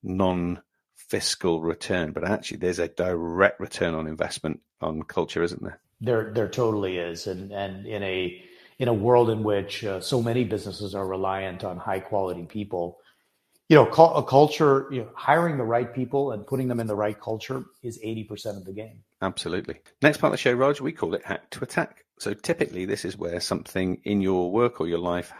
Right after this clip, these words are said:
Speaker 1: hasn't worked out well at all. In fact, could have been quite catastrophic, but you've learned from it, and that learning experience now serves you well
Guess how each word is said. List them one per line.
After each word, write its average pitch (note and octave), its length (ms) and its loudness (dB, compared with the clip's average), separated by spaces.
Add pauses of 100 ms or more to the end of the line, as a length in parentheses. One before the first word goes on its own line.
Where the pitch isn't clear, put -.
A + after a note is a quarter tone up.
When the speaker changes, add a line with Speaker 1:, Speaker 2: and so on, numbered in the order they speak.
(120)
Speaker 1:
hasn't G2+ 380 -2
worked - 240 0
out E2 240 -2
well E2 200 0 (120)
at - 140 -16
all. G2 200 0 (500)
In F#2+ 140 0
fact, - 460 0
could G#2+ 140 0
have F#2 140 -4
been F2+ 100 -2
quite - 340 -2
catastrophic, - 600 -2
but D#2+ 120 -10
you've G2 240 -2
learned A2+ 180 0
from G#2+ 200 0
it, - 60 -12 (160)
and F#2+ 160 -4
that - 180 -8
learning A#2+ 340 2
experience - 440 -4
now G2 180 -2
serves F2+ 360 -4
you G#2 120 0 (140)
well G#2 160 0